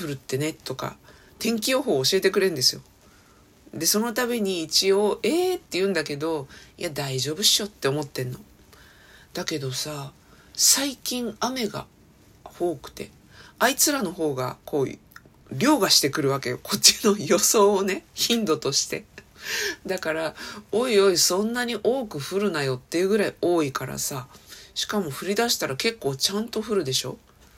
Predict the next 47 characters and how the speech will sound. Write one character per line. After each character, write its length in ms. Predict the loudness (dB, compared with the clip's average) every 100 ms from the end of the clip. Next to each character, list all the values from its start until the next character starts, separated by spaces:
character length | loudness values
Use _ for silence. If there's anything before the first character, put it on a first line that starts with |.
| -20 -20 -20 -8
さ 180 | 0 2
す 160 | 4
が 140 | 2 2
の 100 | 2
私 480 | 0 -4 -2 -4
も 160 | -4 -6
で 100 | -2
す 180 | -2 -4
ね、 280 | -8 -12 -16 _ _ _ -20 -20 -20 _ -20 _ _ 2
「え、 220 | 2 -2 -18 -8
傘？」 340 | -2 0 0 -2 -8 _
っ 40 |
て 80 | 0
思 220 | 0 0
う 60 | -2
時 240 | -6 -8
が 160 | -8 -4
あ 60 |
る 100 | -2
わ 100 | -2
け 120 | -4 -6
で 100 | -4
す。 220 | -6 -8 _ -20 -20 -20 _ _
と 120 | -2
い 40 | 0
う 60 | 0
の 200 | 0 0
は、 280 | 0 -2 -8 -10
え 340 | -4 -2 -2 -4
ー、 20 |
先 260 | -4 -4
ほ 100 | -4
ど 100 | -4
の 120 | -4 -6
お 20 |
話 380 | -6 -2 -2 -2
に 140 | -4
ち 120 | -2
ょ 40 | -2
ろ 80 | -2
っ 60 |
と 120 | -4
戻 220 | -6 -4 -6
り 100 | -8
ま 120 | -8
す 160 | -10
が、 240 | -8 -10